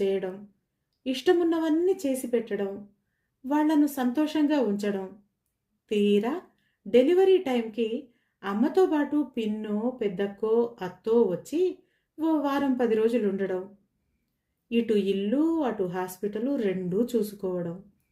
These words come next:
ఈ మొత్తం టైంలో నాన్నకు గాని, మాకు గాని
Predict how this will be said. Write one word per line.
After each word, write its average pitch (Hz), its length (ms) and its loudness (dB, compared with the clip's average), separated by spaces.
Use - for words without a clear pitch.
ఈ 277 200 0
మొత్తం 208 600 -2
టైంలో 220 680 -2
నాన్నకు 214 540 -2
గాని, 190 580 -2
మాకు 196 380 -6
గాని 214 500 -4